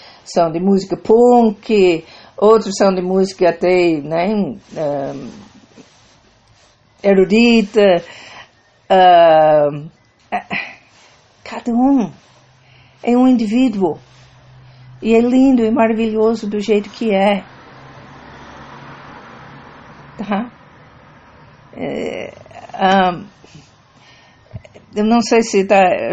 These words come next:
respondendo a pergunta e como <laughs> entram comentários, é, e, e eu tô tendo dificuldade de acompanhar, né? Mas,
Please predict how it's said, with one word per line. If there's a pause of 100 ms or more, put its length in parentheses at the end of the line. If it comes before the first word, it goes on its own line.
(140)
respondendo
a
pergunta
e
como
<laughs>
entram
comentários, (600)
é,
e, (240)
e (140)
eu
tô
tendo
dificuldade
de
acompanhar, (180)
né? (520)
Mas,